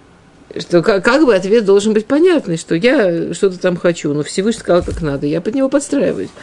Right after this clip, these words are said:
На самом деле, в огромном количестве ситуаций у человека начинает, голова начинает выдумывать всякую логику и всякие мысли, и всякие причины. Почему? Нет, ну это просто я недопонял, и это х-, это устражение. На самом деле есть разные мнения,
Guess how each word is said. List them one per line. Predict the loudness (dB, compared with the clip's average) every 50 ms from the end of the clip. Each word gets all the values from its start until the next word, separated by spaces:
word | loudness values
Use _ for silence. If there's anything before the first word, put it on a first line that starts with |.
| -20 -20 -20 -20 -16 -10 -6
На | -6 -4
самом | -2 0 0 2 2 2
деле, | 2 2 2
в | 2
огромном | 2 2 4 4 4 4 4 0 -2 -2
количестве | -2 -4 -4 -4 -4 -6 -8
ситуаций | -8 -8 -6 -2 0 2 2 2 0 0 -2 -2 -2 -4 -12 -20 -20 -20 -20 -20 -20 -14
у | -6
человека | -2 2 4 4 4 4 2 0
начинает, | -2 0 -2 -2 -2 0 2 2 2 2
голова | 0 0 0 0 0 0
начинает | 0 0 -2 -4 -4 -2 -2 0 0 -2
выдумывать | -2 -4 -4 -2 -2 -2 -2 -4 -6 -6
всякую | -6 -6 -8 -6 -4 -4 -2 -2 -2 -2
логику | -2 -2 -2 -2 -4 -6 -4 -2 -4
и | -4
всякие | -2 -2 -4 -4 -4 -4 -6 -6 -4 -2
мысли, | -2 -2 -2 -2 -4 -4 -4 -6
и | -4
всякие | -2 -2 -2 -2 -2 -2 -6 -6
причины. | -6 -6 -8 -8 -8 -4 -2 0 0 0 -2 -4 -8 -16 -18 -16 -12 -8 -4
Почему? | -4 -4 -2 0 2 2 0 0 -2 -8 -2 0
Нет, | 2 4 4
ну | 4
это | 2 2 2
просто | 2 2 0 2 2 0
я | 0 2
недопонял, | 0 0 0 -2 -2 -4 -2 -2 0 0 0 0 -2 -4 -2
и | 0 2 2
это | 2 2 0 -2
х-, | -6 -4 -2
это | -2 -2 -2 -2
устражение. | -4 -4 -4 -4 -4 -2 0 0 2 2 0 0 -2 -2 -4
На | -6 -8 -12 -14 -14 -18 -20 -18 -8
самом | -2 -2 0 0
деле | 2 2 0
есть | 0 0 0
разные | -2 0 0 0 0 0 0
мнения, | 0 0 0 0 0 0 0 0 -2 -2 -4 -4